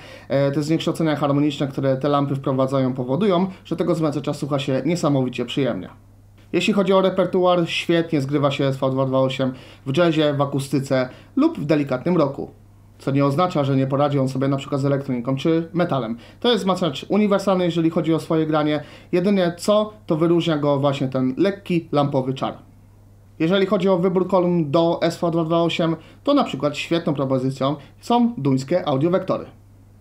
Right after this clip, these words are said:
A jeżeli chcecie dźwięk odrobinę bardziej wyrównany, możecie spróbować coś od Polk Audio. Trzecia opcja to Rega Elicit. Bardzo się cieszymy z powrotu Regi na polski rynek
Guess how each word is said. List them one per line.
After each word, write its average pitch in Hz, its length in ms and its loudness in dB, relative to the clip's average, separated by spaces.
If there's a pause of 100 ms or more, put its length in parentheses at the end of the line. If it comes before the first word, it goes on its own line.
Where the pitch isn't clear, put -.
(120)
A 151 100 2
jeżeli 170 260 4
chcecie 165 260 -2
dźwięk 147 240 -2
odrobinę 147 380 0
bardziej 139 260 2
wyrównany, 175 480 0 (240)
możecie 233 340 2
spróbować 135 440 -2
coś - 280 -6
od 131 140 -8
Polk 123 360 -6
Audio. 139 380 -4 (800)
Trzecia 196 320 2
opcja 175 320 0
to 143 340 0
Rega 160 280 2
Elicit. 135 460 -2 (260)
Bardzo 170 220 0
się 170 120 -4
cieszymy 165 300 0
z - 60 -10
powrotu 165 320 0
Regi 156 220 0
na 156 100 0
polski 143 300 -4
rynek 160 320 0